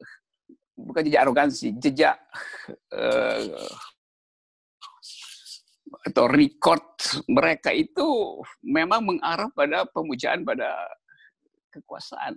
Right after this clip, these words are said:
keinginan untuk, untuk pamer diri segala macam. Saya mudah sekali mendeteksi itu. Saya, saya kenal satu persatu teman-temannya, Bayang, a-, bekas akademisi,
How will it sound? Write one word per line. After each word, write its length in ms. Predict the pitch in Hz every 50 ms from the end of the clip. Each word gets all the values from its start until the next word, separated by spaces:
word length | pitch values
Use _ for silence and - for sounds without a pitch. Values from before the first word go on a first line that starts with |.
| - _
keinginan 580 | _ - - - 135 147 143 143 143 - - -
untuk, 320 | - - - - - - _ _ - - - _ _ _ - - - _ _ _ _ _
untuk 460 | - - - 120 - - - - - -
pamer 400 | 135 131 135 131 131 135 135 127 123 120 123 101 - - - 123
diri 240 | 127 123 123 127 135
segala 240 | - 113 110 113 113
macam. 480 | 117 117 117 117 - 110 - - - - _ - - - _ _ _ _ _ _ _ _ _
Saya 260 | - - 285 302 277
mudah 320 | 262 254 254 262 240 247 226
sekali 400 | - - 277 277 269 254 233 208 196 170 160 - - - - _ _ _ _ _ _ -
mendeteksi 640 | 156 175 175 175 170 - - 165 156 - - - -
itu. 320 | 175 _ - 135 127 110 107 101 - 180
Saya, 320 | 160 - 339 277 262 - - 208
saya 160 | 196 240 - _ _ -
kenal 240 | - 180 175 175 170
satu 240 | 165 151 156 175 113
persatu 560 | 110 113 - 139 185 311 - - 160 139 -
teman-temannya, 560 | - 139 127 123 107 - 113 113 117 107 95
Bayang, 480 | 87 104 120 104 98 104 117 113 107 92 -
a-, 160 | 87 - -
bekas 400 | - 107 98 95 - 104 - -
akademisi, 960 | - - - 101 95 104 135 160 160 151 - - - 143 135 135 131 131 107